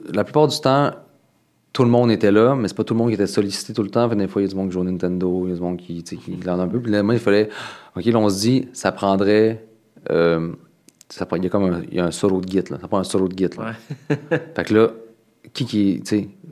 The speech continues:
Speaker 1: on le disait, là, le monde qui avait envie de participer venait, puis on s'assoyait, des fois, on était trois, quatre, puis ça, en, en vingt-cinq minutes, on écrivait le solo, mais on était tellement, on, on était, mettons, quatre, cinq cerveaux concentrés sur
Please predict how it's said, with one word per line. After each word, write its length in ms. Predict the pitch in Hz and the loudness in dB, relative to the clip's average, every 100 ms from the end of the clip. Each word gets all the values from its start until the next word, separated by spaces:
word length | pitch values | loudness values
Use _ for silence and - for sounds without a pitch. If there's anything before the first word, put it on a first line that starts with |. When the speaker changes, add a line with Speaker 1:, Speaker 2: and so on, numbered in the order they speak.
| 90 | -2
Speaker 1:
on 140 | 98 | 0
le 100 | 98 | 2
disait, 460 | 98 92 107 156 - | 0 4 6 6 2
là, 80 | 95 | 0
le 60 | |
monde 180 | 95 117 | 2 2
qui 60 | 107 | 4
avait 120 | 92 | 2
envie 240 | 87 98 | 2 2
de 40 | 107 | 0
participer 360 | 95 - - | -2 -2 -2
venait, 360 | 98 95 101 131 - - | 0 0 0 -2 -10 -20
puis 40 | - | -10
on 60 | |
s'assoyait, 420 | 101 98 - 92 107 | -4 -2 2 2 2
des 60 | |
fois, 120 | 110 90 | 0 0
on 40 | |
était 120 | 85 | 0
trois, 260 | 82 - 92 | 0 0 2
quatre, 380 | 92 92 - - _ _ _ _ | 4 2 0 -10 _ _ _ _
puis 360 | - 90 90 - _ _ _ _ _ _ _ _ | -6 -4 -6 -10 _ _ _ _ _ _ _ _
ça, 220 | - 92 90 | -6 -4 -4
en, 100 | - | -2
en 500 | 90 87 85 82 85 | 0 2 0 -2 -4
vingt-cinq 340 | 80 92 87 101 | -2 -2 -2 0
minutes, 220 | 95 107 | 0 0
on 80 | 87 | -2
écrivait 260 | 87 90 | -4 -2
le 60 | 87 | -2
solo, 240 | - 95 | 0 2
mais 100 | 123 | 2
on 80 | 92 | 2
était 120 | 90 | 0
tellement, 400 | 90 113 113 127 - | 0 0 2 0 -2
on, 120 | 90 95 | -6 -6
on 100 | 95 | -6
était, 160 | 87 95 - - | -4 -4 -4 -10
mettons, 220 | 98 95 | -6 -6
quatre, 200 | 95 98 | -2 -4
cinq 120 | 107 | -4
cerveaux 260 | 95 95 92 | -2 -2 -2
concentrés 460 | 98 92 90 90 101 | -2 -2 0 0 -2
sur 340 | - 101 98 | 0 0 0